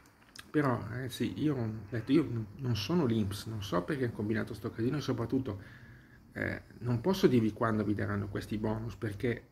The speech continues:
ogni, i bonus sono erogati a persona, non a flussi, quindi dipende dalla singola persona. La stessa cosa per gli assegni unici ponte,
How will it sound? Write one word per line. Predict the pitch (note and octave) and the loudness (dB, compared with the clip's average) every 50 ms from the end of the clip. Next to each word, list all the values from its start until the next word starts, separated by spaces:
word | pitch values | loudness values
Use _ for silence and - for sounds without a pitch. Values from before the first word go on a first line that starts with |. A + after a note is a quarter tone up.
| - - | -10 -4
ogni, | C#3 D3+ D#3+ D#3 D3 D#3 - A#2 A#2+ A#2+ A#2 - - | 0 2 2 2 2 0 -2 -2 0 0 0 -2 -2
i | D3 D3 | -2 0
bonus | B2+ A#2+ G#2+ G#2 G#2+ G#2+ G#2+ | 2 2 2 2 0 0 -2
sono | - - - C#3 C3 A#2 - - - | -4 -6 -4 -2 -2 -4 -6 -8 -4
erogati | C3 B2 B2+ A#2+ A2+ C#3 D3+ - - C3+ | -2 0 0 2 2 2 0 0 -2 -4
a | B2 | -2
persona, | A#2 - B2+ A2 G2+ - - D3 D3 C3+ A#2 | 0 2 2 2 2 0 0 2 2 2 2
non | A2 A#2+ D3 D3+ | 2 2 2 0
a | B2 | 0
flussi, | - - - G#2 G#2 G#2 - - - - G2+ - - - - - - - - - | -2 -2 -2 -2 -2 -2 -4 -8 -10 -10 -10 -12 -12 -16 -18 -20 -20 -20 -14 -8
quindi | - C#3 C#3+ A#2 A#2+ G3 - - | -4 -2 0 0 0 -2 -4 -4
dipende | - B2 B2 - - C#3+ D#3 D#3+ D#3+ D3 | -4 -6 -4 -2 0 0 2 2 2 2
dalla | B2 A#2 G#2+ G#2+ | 2 2 0 -2
singola | G2+ - C#3 C#3+ C3 B2+ A#2+ | -4 -4 -4 -2 -2 -2 -2
persona. | - - G#2 G2 - C3+ C3 | -2 -4 -6 -4 -4 -2 -2
La | A2+ G#2 G2 | -2 -2 -2
stessa | G2 - D3 C#3 - - - | -2 -2 -4 -4 -6 -10 -8
cosa | - D3 D3+ E3+ D#3 | -4 -2 0 0 0
per | - - G#2+ | 0 0 -2
gli | A2 | -2
assegni | G#2+ - - C3 B2 A2+ A#2+ | -2 -2 -4 -4 -2 -2 0
unici | B2+ B2 A2 - - A2 | 0 -2 -2 -4 -6 -6
ponte, | - - D3+ C#3+ B2 - - - | -2 -2 0 0 0 -2 -4 -8